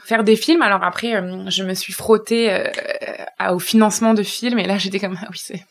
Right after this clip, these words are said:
c'est pour ça que je fais de la B D. » Non, c'est pas que pour ça, j'adore la B D, mais parce que je trouve que c'est des façons de raconter des histoires de la même façon qu'ils utilisent des mots et des images ensemble, et non pas, euh, un ou l'autre, ou un pour illustrer l'autre. C'est vraiment raconter avec les deux. En plus, au cinéma, bon, il y a le son et tout, mais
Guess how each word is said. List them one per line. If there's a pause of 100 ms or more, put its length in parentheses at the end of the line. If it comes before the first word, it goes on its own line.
(460)
c'est
pour
ça
que
je
fais
de
la
B
D. »
Non,
c'est
pas
que
pour
ça,
j'adore
la
B
D,
mais (240)
parce
que
je
trouve
que
c'est
des
façons
de
raconter
des
histoires
de
la
même
façon
qu'ils
utilisent
des
mots (160)
et
des
images
ensemble, (420)
et
non
pas,
euh,
un
ou
l'autre,
ou
un
pour
illustrer
l'autre.
C'est
vraiment
raconter
avec
les
deux.
En
plus,
au
cinéma,
bon,
il
y
a
le
son
et
tout,
mais